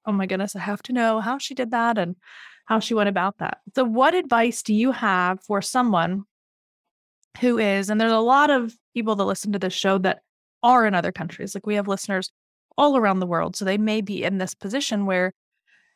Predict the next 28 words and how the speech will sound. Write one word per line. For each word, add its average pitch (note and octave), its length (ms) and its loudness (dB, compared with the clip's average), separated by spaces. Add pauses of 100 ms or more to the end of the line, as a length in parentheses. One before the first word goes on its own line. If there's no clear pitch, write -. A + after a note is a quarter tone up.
(320)
they're G3 400 4 (100)
not A3 300 6
in A3+ 120 2
their A3+ 120 0
native A3 280 -2
country C4+ 420 0
and G3 380 0 (140)
they G#3 240 0
are G3+ 480 2 (500)
in A#3+ 200 4
that G#3+ 240 2
space B3 480 -2
where G#3 120 -2
they G3+ 120 -2
want G3 360 0
to A3+ 80 -4
start G3+ 220 0
a F#3 40 -6
business. F#3+ 420 -8
What G#3+ 220 0
is B3 160 0
that A3+ 240 2
advice G3 520 -2
that F3 120 -8
you F#3+ 80 -4
have F#3+ 260 -2
for G#3 140 -8
them F3+ 380 -2